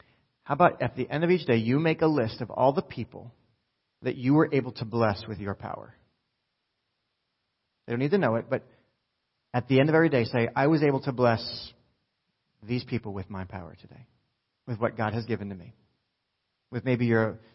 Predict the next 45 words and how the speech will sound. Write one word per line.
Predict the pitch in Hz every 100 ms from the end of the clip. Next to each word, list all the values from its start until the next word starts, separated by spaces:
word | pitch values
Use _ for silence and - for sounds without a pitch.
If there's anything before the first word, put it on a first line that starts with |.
| -
just, | 131 - - _ _ _ _ _ _
it | - -
could | 123
be, | 127 - -
"I | 131 123
had | 117
the |
power | - 131 131
to | 127
open | 123 139
a | 139
door | 127 117
to | 113
serve | - 127 113
somebody. | - 117 107 104 117 - _ _ _ _ _
I | - 123
had | 131 123
the |
power | 127 143 135 147 156 - - -
to |
care | - 160 147
for | 139
somebody. | 117 135 120 117
I |
had | 127
the | 151
power | 147 160 160 170 170 - -
to | 156
listen | 143 175 - 160 135
to | 120
somebody | - 127 120 117 113
today, | 117 117 113 110 - -
to | 143
bring | 143 147
them | 143 139
comfort. | - 160 135 120 101 _ _ _ _
I | -
had | 160
the | 117
power | 170 160 147
to |
help | - 185 -
somebody | 165 139 127
with | 123 120
this. | 123 98